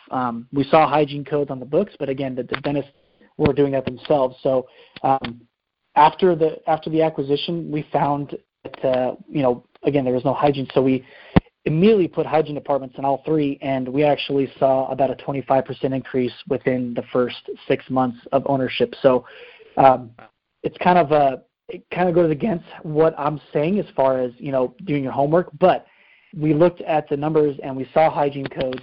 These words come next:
Again, we, we, we just assumed, kind of a mistake on our part, but, uh, come to find out there was no hygiene department. We impl-, implemented in a hygiene department, and boom, there was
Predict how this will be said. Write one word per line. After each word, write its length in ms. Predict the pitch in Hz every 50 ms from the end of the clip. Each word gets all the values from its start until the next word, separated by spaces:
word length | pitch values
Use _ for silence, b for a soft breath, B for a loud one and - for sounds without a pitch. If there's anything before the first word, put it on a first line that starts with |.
| - - -
Again, 180 | 131 139 131 127
we, 180 | 131 131 131 127 - -
we, 280 | - - - - 135 - - - -
we 80 | 143 135
just 160 | 135 131 -
assumed, 460 | 139 - - - 180 151 139 156 180 - _ b b b b b
kind 100 | - 151
of 60 | 147
a 40 | 135
mistake 280 | 131 127 - 156 139 139
on 80 | 135
our 140 | 131 131 131
part, 320 | 131 - 143 156 - -
but, 200 | - 151 135 -
uh, 200 | 147 135 131 131 127 - - b b b b b b - -
come 100 | 165 160
to 80 | 156
find 200 | 139 - 151 143
out 140 | 143 160 160
there 100 | - 151
was 80 | 143 131
no 120 | 147 139
hygiene 280 | 123 127 143 139 135 143
department. 400 | 143 135 - 143 143 156 170 160
We 80 | 151 139
impl-, 220 | 139 143 - -
implemented 400 | - 143 139 143 151 151 147 143
in 80 | 139 131
a 60 | 127
hygiene 240 | - 139 139 139 143
department, 400 | 143 139 - 143 143 143 143 139
and 100 | 131 123
boom, 220 | 131 139 135 127
there 120 | 127 135 131
was 160 | 131 131